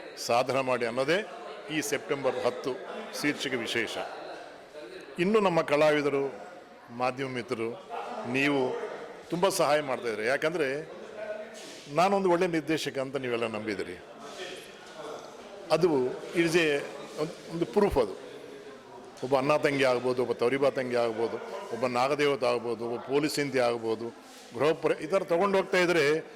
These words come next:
ನಾನು ಮಾಡಿದ ನೂರೈದು ಚಿತ್ರದಲ್ಲಿ ನೈಂಟಿ ಪರ್ಸೆಂಟ್ ಒಳ್ಳೆ ಚಿತ್ರಗಳು ಮಾಡಿದ್ದೀನಿ ನಾನು.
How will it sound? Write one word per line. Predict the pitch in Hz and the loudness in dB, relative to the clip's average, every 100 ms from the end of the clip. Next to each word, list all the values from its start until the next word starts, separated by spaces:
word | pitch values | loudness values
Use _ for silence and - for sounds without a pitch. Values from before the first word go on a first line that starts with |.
| - 147 | -12 -2
ನಾನು | 160 | 0
ಮಾಡಿದ | 156 175 | 2 4
ನೂರೈದು | 180 156 175 180 165 | 4 2 2 4 2
ಚಿತ್ರದಲ್ಲಿ | 165 165 185 185 170 135 147 143 - - - 131 | 0 0 4 4 4 2 0 -4 -14 -18 -16 -4
ನೈಂಟಿ | 147 190 202 | 0 2 2
ಪರ್ಸೆಂಟ್ | 196 190 196 | 0 0 0
ಒಳ್ಳೆ | 165 160 | 0 0
ಚಿತ್ರಗಳು | 160 147 131 | -2 -2 -2
ಮಾಡಿದ್ದೀನಿ | 120 104 107 | 0 -2 -4
ನಾನು. | 95 85 92 | -8 -10 -12